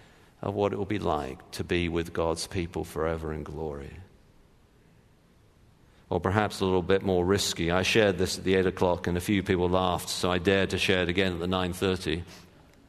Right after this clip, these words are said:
If, if ten people laugh at the eight o'clock, you can have fifty at nine thirty for sure. But my mother, who's gone to be glor-, gone to glory now and is experiencing a reality, she loved,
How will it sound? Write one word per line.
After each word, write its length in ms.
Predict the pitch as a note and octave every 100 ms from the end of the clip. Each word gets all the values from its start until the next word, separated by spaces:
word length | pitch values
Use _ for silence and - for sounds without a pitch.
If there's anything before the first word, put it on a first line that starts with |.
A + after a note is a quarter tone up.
| - - - - - - - - - - - - - -
If, 200 | F#3+ F#3+ - - - -
if 200 | A2+ G2+
ten 220 | C3 A2+
people 280 | A2 G2 F#2+
laugh 380 | F#2+ F#2+ F2+ -
at 120 | E2+
the 120 | F#2
eight 160 | F2+ F2
o'clock, 400 | E2 F2 D#2 -
you 80 | F2
can 140 | F2+
have 140 | F2 -
fifty 460 | G#2+ - F2+ D#2
at 100 | D2+
nine 240 | F2+ F2 E2
thirty 300 | F2 D#2 D2+
for 160 | -
sure. 400 | - F#2+ E2 D#2 E2 - - - - - - - - - - - - - - - - - - - -
But 140 | G#2
my 160 | G2+ G2+
mother, 280 | G#2 G#2+ F#2
who's 260 | F#2+ F2+ F#2
gone 260 | G#2 G2+
to 80 | F#2+
be 160 | F2+ F2
glor-, 560 | F#2+ G#2+ G#2 - G#2+
gone 160 | G#2+ F#2+
to 80 | F2+
glory 380 | G2 G#2 F#2+
now 240 | F2+ F2+ F2+
and 100 | F2+
is 220 | F2 -
experiencing 680 | F2+ - A2+ G2+ F2+ G2 F2+
a 60 |
reality, 600 | F2+ G2+ G#2 G2+ - F#2 F2
she 260 | - A2+
loved, 640 | G2+ A2+ A#2+ G#2 - -